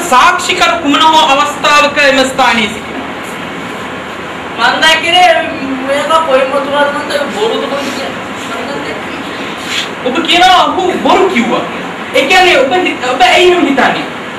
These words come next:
Speaker 1: ඔබයි ඔහු අතර යම්කිසි අමනාපයක් තිබුණාද?
Speaker 2: නැත්තම් ඔ-, ඔය උන්දර මං පවි දාතල ණය, ණයක් දීලා මේ හරි අමාරු වුණා. ඒක ඉල්ලගන්න කීපාරක් ගියත් අන්තිමට ඒ උන්ද මාත් එක්ක තරහ වෙලා තමයි නතර වුනේ. ඒ තරහ තියෙනවා තාම උන්දගේ හිතේ.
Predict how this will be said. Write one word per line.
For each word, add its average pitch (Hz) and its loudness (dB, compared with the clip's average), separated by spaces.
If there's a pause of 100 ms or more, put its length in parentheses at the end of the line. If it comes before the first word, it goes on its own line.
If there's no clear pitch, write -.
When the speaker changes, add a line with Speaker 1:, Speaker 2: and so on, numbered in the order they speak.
Speaker 1:
ඔබයි 269 2
ඔහු 254 4
අතර 254 4 (220)
යම්කිසි 240 0
අමනාපයක් 226 0 (100)
තිබුණාද? - -6 (420)
Speaker 2:
නැත්තම් 381 2 (640)
ඔ-, - -6
ඔය 254 0
උන්දර 240 2
මං 262 4 (420)
පවි 208 2
දාතල 240 2
ණය, - 0 (100)
ණයක් 214 0
දීලා 277 0
මේ 240 0
හරි 220 2
අමාරු 269 -2
වුණා. 294 0
ඒක 285 -2
ඉල්ලගන්න 262 -2 (500)
කීපාරක් 277 -2
ගියත් 277 0 (320)
අන්තිමට 269 0
ඒ 254 4
උන්ද 262 2
මාත් 254 0
එක්ක 262 -4
තරහ 247 4
වෙලා 269 4
තමයි 277 -4
නතර 277 -2
වුනේ. - -6 (240)
ඒ 233 2
තරහ 233 0
තියෙනවා 285 -4
තාම 285 0
උන්දගේ 285 -2
හිතේ. 269 -4